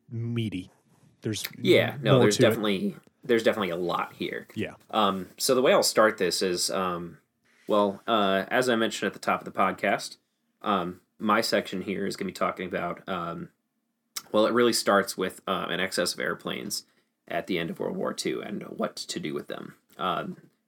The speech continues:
Speaker 2: the United States built, you know, tens of thousands of airplanes, um, and, and helicopters, of course. Um, well, not necessarily helicopters. World War Two, that's not really right era there, but helicopters will come into play,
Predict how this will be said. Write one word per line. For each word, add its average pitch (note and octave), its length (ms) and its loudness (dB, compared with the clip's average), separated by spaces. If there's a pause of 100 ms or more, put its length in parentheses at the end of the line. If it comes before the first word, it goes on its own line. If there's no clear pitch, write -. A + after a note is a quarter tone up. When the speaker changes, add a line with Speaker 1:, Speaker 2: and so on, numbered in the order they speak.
(240)
Speaker 2:
the G#2+ 80 -2
United A2+ 240 2
States G2+ 240 0
built, G2 400 0
you G2 140 -4
know, E2+ 240 -4 (600)
tens A2 240 -2
of F#2 80 -6
thousands F#2 400 2
of E2+ 80 -2
airplanes, F2+ 600 -2 (420)
um, E2+ 420 -4 (160)
and, F2 340 -6
and F#2+ 160 -6
helicopters, E2 460 -4
of - 60 -14
course. - 340 -4
Um, E2+ 300 -4 (200)
well, F#2+ 240 -2 (300)
not D#3 100 0
necessarily G#2+ 480 2
helicopters. - 520 -8 (800)
World - 160 -6
War - 80 -8
Two, - 100 -16
that's - 180 -12
not - 140 -10
really - 220 -8 (1200)
right F#2 160 -2
era F2 200 -4
there, F2 220 -2
but F2+ 260 -2 (240)
helicopters A#2 460 2
will G2+ 140 2
come G2 140 -4
into F#2 160 -4
play, F2 340 2